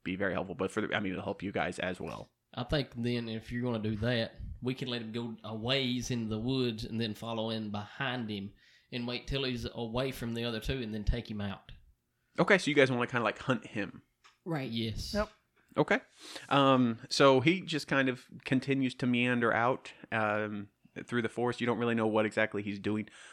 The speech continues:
Speaker 1: While you are hiding, you do notice that he has a very sickly looking blade on him. Uh, it's been kinda notched and it's bloodied, and it's just kinda tucked into a belt. He's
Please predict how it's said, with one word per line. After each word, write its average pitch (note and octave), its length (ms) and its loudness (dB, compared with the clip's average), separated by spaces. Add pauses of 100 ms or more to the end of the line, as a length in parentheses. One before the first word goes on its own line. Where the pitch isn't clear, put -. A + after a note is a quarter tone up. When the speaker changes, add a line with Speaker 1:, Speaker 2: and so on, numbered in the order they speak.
(140)
Speaker 1:
While A2+ 180 8
you A#2+ 160 4
are A2+ 240 6
hiding, A2+ 400 2
you F#2+ 100 -4
do G#2+ 220 0
notice G#2 320 0
that - 140 -6
he G#2 140 -4
has G#2 360 0
a G2 200 -2
very G#2+ 300 2
sickly - 460 -4
looking G#2 360 -2
blade G2+ 440 0
on B2 220 -2
him. B2+ 320 -4 (640)
Uh, G2+ 320 4
it's - 180 -14
been G#2 260 2
kinda G#2+ 260 2
notched G#2 460 0
and G2 120 0
it's F#2 100 -6
bloodied, G2+ 560 0 (460)
and F#2+ 360 -4
it's F#2+ 200 -4
just - 180 -4
kinda F#2+ 180 -2
tucked F#2+ 200 -2
into G2+ 180 0
a F#2 60 0
belt. A2+ 340 6
He's - 200 -10